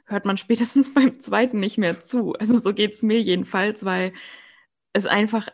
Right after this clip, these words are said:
anstrengend ist. Ich weiß nicht warum, man macht ja selber nichts, aber es ist halt trotzdem, ja, vielleicht, weil man selber nichts macht. Ähm, deshalb ist es irgendwie ganz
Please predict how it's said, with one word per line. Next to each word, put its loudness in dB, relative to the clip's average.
anstrengend 0
ist. -4
Ich -8
weiß -2
nicht -6
warum, -2
man -2
macht -4
ja -4
selber -2
nichts, -6
aber -4
es -20
ist -20
halt -2
trotzdem, -6
ja, 4
vielleicht, 0
weil 2
man 2
selber 0
nichts -4
macht. -6
Ähm, -6
deshalb -2
ist -8
es -12
irgendwie 0
ganz -6